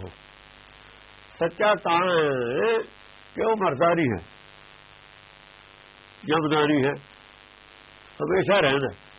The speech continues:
ਇਹ ਪੱਖ ਤੋਂ ਸੱਚਾ ਹੈ। ਪਰ ਬਿਮਾਰੀ ਕੀ ਹੈ? ਕੂੜ ਯਾਰਾ ਹੈ। ਯਾਰੀ ਕੂੜ ਨਾਲ ਹੈ, ਆਪ ਸੱਚਾ ਹੈ। ਉਹ ਅਸਰ ਪਿਆ ਹੈ।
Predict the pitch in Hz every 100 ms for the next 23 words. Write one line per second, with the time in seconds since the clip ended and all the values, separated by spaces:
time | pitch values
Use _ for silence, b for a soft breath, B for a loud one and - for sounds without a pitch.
0 | 208 208 208 - 220 143 139 - 95 101
1 | 101 101 101 101 101 101 101 101 101 101
2 | 101 101 101 101 101 101 98 101 101 101
3 | - - - - - - - 208 - -
4 | - - - 156 170 208 233 196 240 240
5 | - - - - 226 247 226 196 185 165
6 | 87 - - - - - - - 101 -
7 | - - - - - - - - - -
8 | 196 208 247 254 240 240 240 233 240 262
9 | 247 220 180 170 - 98 101 101 - -
10 | 101 101 101 101 101 - - - - -
11 | - - - - 214 220 196 180 196 147
12 | 92 98